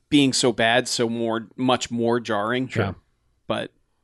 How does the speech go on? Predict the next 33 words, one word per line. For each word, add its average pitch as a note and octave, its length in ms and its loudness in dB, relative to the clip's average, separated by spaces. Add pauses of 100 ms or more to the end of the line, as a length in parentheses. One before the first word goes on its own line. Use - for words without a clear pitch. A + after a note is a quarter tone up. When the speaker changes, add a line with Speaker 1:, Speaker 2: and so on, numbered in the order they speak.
(120)
Speaker 1:
but B2+ 120 4
yeah, A2 140 2
there, C#3 160 4
there's E3+ 180 6
a D#3 60 6
lot C3+ 320 6
of A#2+ 80 2
that B2 200 2
stuff - 260 -2
where A2 80 -4
the G#2 100 -4
editing A2+ 280 0
just A2+ 160 -8
leaves A#2+ 560 -2
a A#2 60 2
lot A2+ 240 0
of - 60 -14
people A2+ 240 -6
out G#2+ 180 -4 (460)
to A#2+ 100 -8
dry G#2 640 -4 (140)
Speaker 2:
Mm-hmm. C3 260 0 (380)
Speaker 1:
<laughs> - 260 -14
in C3+ 140 2
certain C#3 360 2
w-, C3 160 2 (100)
ways B2+ 340 4
that C#3 180 -2
scenes A#2 580 0 (560)
are B2 180 4
edited A#2 320 -2
together A#2 360 2
with A2 300 -6